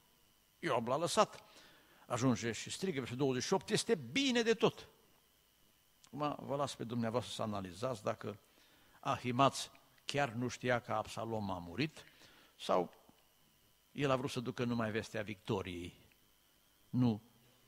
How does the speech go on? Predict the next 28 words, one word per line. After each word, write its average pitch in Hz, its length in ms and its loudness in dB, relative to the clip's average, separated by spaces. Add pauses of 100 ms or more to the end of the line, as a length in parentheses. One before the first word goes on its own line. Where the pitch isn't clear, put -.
(100)
a - 140 -2
vrut 113 200 -4
să - 120 -8
spună 107 360 -8
și - 180 -8
nenorocirea 95 680 -8
care 95 240 -6
a 95 40 -4
avut 92 240 -8
loc. - 340 -12 (1900)
Dar 113 280 2
ce - 180 -2
este 143 240 -2
important 135 720 0
despre 113 380 -6
el, 95 320 -10
scrie 120 360 -8
aici, 127 460 -6 (880)
în 120 200 0
versetul 113 800 -2
douăzeci 117 280 0
și 104 100 -6
șapte: 147 380 -4
„Este 135 280 -4
un 123 240 0
om 180 320 4
de 151 120 4
bine 127 500 2